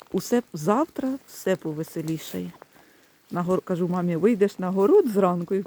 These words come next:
подивися на цибулю. Вона наче ще вдвоє більша стане. Тому що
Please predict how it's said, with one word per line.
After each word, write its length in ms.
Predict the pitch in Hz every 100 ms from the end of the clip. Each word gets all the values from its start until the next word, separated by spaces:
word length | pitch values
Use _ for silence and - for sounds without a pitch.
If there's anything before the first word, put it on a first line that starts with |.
| _
подивися 500 | 220 392 415 339 302
на 120 | 277
цибулю. 580 | - 302 202 202 196 185 -
Вона 260 | 185 233 285
наче 280 | 262 262 285
ще 160 | -
вдвоє 340 | 226 202 233 220
більша 400 | 175 170 165 165
стане. 400 | - 170 - - - - - - - - _ _ _ _ _ _ - - _ -
Тому 200 | 156 165
що 340 | 156 - 165